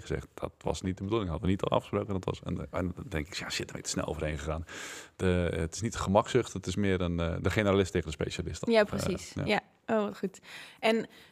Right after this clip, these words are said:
Speaker 2: nou, dit is dan waarschijnlijk iets wat je een beetje, nou ja, niet zozeer door schade en schande, maar in de loop der tijd denk ik meer, eh, geleerd hebt over jezelf. Zijn er
Speaker 1: St-, stukje schade en
Speaker 2: Ja, ja,
Speaker 1: schande
Speaker 2: ja,
Speaker 1: mag,
Speaker 2: ik dacht
Speaker 1: <laughs> mag, mag er zeker in zitten. <laughs> Ja, nee, zeker.
Speaker 2: We weten allemaal een beetje hoe dat werkt.
Speaker 1: Ja,
Speaker 2: Maar,
Speaker 1: exact,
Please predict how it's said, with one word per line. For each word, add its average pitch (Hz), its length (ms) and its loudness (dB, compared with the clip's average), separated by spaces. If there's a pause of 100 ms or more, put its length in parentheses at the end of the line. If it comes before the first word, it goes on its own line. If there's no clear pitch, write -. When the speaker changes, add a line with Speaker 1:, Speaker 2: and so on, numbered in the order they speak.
(160)
Speaker 2:
nou, 202 140 2
dit 196 160 2
is 208 60 -6
dan 202 100 2
waarschijnlijk 190 400 2
iets - 100 -4
wat 190 180 -2
je 190 100 4
een 180 100 4 (340)
beetje, 180 400 6 (800)
nou 202 220 2
ja, 156 40 2
niet 175 180 0
zozeer 185 240 2
door 170 120 0
schade 190 340 6
en 175 100 4
schande, 226 340 8
maar 202 200 8
in 208 80 4
de 202 80 6
loop 208 180 8
der 208 160 6
tijd 220 260 8
denk 247 160 8
ik 233 80 -4
meer, 226 320 6
eh, 214 220 6
geleerd 233 320 6
hebt 226 180 0
over 233 240 4
jezelf. 226 420 4
Zijn 233 300 4
er 240 160 2
Speaker 1:
St-, 262 100 0
stukje - 240 2
schade - 200 0
en 277 60 10
Speaker 2:
Ja, 269 120 12
ja, 220 300 8
Speaker 1:
schande 233 120 2
Speaker 2:
ja, 247 120 10 (300)
Speaker 1:
mag, 185 160 10
Speaker 2:
ik 156 120 10
dacht - 160 8
Speaker 1:
<laughs> - 0 -
mag, 156 120 8
mag - 120 8
er - 60 4
zeker - 360 6
in - 80 6
zitten. 95 260 4
<laughs> - 840 6
Ja, - 100 6
nee, 539 340 4
zeker. - 140 4
Speaker 2:
We 214 100 10
weten 214 300 6
allemaal 226 260 4
een 226 60 4
beetje 220 240 6
hoe 240 80 8
dat 226 140 6
werkt. 202 320 6
Speaker 1:
Ja, 147 140 10
Speaker 2:
Maar, 262 200 10
Speaker 1:
exact, 254 180 4